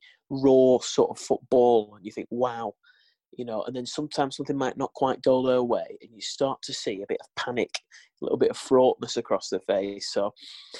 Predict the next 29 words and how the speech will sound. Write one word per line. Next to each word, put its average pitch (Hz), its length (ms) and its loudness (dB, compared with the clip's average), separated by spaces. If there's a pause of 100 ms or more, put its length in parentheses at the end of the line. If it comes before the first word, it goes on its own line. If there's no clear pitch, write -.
(240)
I - 60 -12
think - 180 0
they're 127 100 -2
a - 80 -2
team, 139 320 0 (140)
full-blooded 147 400 2
team, 101 280 -6 (120)
full 127 100 -2
of 127 160 -4
passion, 104 540 -8 (120)
you 92 60 -18
know, 98 160 -16 (180)
full, 127 200 -10
you - 80 -10
know, 101 160 -10 (100)
very, 135 400 2 (960)
you - 120 -8
know, 113 100 -2
energetic. 120 760 -2
You 113 100 -6
know, 104 100 -4
the, 98 100 -8
we, - 140 -12 (160)
we - 40 -8
talked - 280 -4
about 117 140 0
the 107 60 0
way 107 140 2
they 104 80 -10